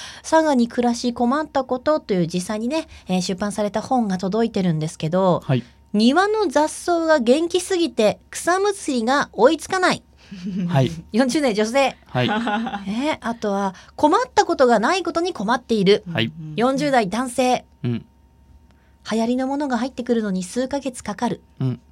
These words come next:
Speaker 1: ちょっとボリューム小さめになりましたけれども。
Speaker 2: はい。
Speaker 1: <laughs> 自転車の専用道が欲しい。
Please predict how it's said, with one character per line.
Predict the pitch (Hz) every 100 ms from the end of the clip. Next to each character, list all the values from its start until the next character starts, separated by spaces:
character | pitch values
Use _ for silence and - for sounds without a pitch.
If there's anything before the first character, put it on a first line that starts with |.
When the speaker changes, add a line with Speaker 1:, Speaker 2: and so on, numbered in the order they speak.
| _
Speaker 1:
ち | -
ょ |
っ |
と | -
ボ | 175
リ | 190
ュ |
ー | 202
ム |
小 | 185
さ | 202 196
め | 180
に |
な | 151
り | 147
ま |
し | 170
た | 156
け | 156
れ | 147
ど | 127
も。 |
Speaker 2:
は | 120
い。 | 233 220 202 190 - -
Speaker 1:
<laughs> | - - - - -
自 | 196 226
転 | 233 370 403
車 | 339 254
の | 214
専 | - 262 330 339
用 | 359 349
道 | 294 247
が | 208
欲 | 240
し | 240 381 403
い。 | -